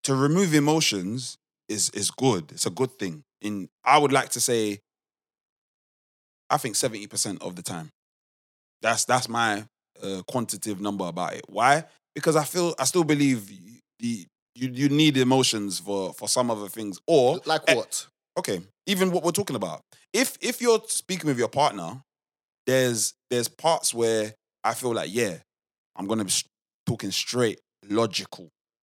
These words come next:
Speaker 1: There's no emotion with what I'm saying. There's no, like, there's nothing,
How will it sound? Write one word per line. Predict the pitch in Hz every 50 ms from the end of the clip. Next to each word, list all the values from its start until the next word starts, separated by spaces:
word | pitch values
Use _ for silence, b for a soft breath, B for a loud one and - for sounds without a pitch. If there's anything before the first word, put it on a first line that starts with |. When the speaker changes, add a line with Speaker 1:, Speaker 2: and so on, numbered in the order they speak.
| _ _ _ _ _ _ _ _ _ _ _ _ _
Speaker 1:
There's | 101 98 92 107
no | 123 135 135 131 127 120 117 117 - _
emotion | 110 110 107 120 123 120 - - 107 104 98 95
with | 95 95 92
what | 95 -
I'm | - 87
saying. | - - 143 131 131 123 120 120 120 - _ _ _ _ _ _ _ _ _ _ -
There's | 107 110 104 95
no, | 117 123 123 127 123 120 117 117 113 113 113 104 98 - - _ _ _ _ _ _ _ _ _ _ _ _ _ _ _ _ _ - - _ _ _ _ _ - _ _ _
like, | - 117 110 95 - -
there's | - 127 117
nothing, | 139 160 151 156 156 143